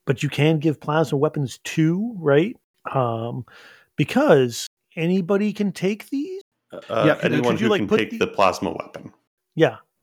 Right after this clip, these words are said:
Speaker 1: Yeah,
Speaker 3: Mm-hmm.
Speaker 1: right? So
Speaker 3: So
Speaker 1: that's
Speaker 3: support
Speaker 1: there
Speaker 3: squad.
Speaker 1: Yeah, there's some options there.
Speaker 3: For free.
Speaker 1: Um, but yeah, that plasma cannon replacement.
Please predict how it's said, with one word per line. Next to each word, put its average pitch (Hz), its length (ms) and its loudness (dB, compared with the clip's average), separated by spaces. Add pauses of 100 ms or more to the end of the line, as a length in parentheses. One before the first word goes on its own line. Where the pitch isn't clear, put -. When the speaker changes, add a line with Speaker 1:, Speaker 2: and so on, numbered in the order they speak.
Speaker 1:
Yeah, 254 180 0
Speaker 3:
Mm-hmm. 113 100 -8
Speaker 1:
right? 170 280 0
So 165 200 -2
Speaker 3:
So 185 120 -2
Speaker 1:
that's 127 120 -2
Speaker 3:
support 165 280 4
Speaker 1:
there 143 60 -4
Speaker 3:
squad. 135 480 0 (280)
Speaker 1:
Yeah, 220 200 -2
there's 196 200 0
some 233 140 -8
options 147 400 -2
there. 127 260 -10 (280)
Speaker 3:
For 175 120 6
free. 175 240 4
Speaker 1:
Um, 151 240 0 (240)
but 165 120 -2
yeah, 160 300 4
that 156 240 -4
plasma 196 720 -2
cannon 165 500 -2
replacement. 135 680 -6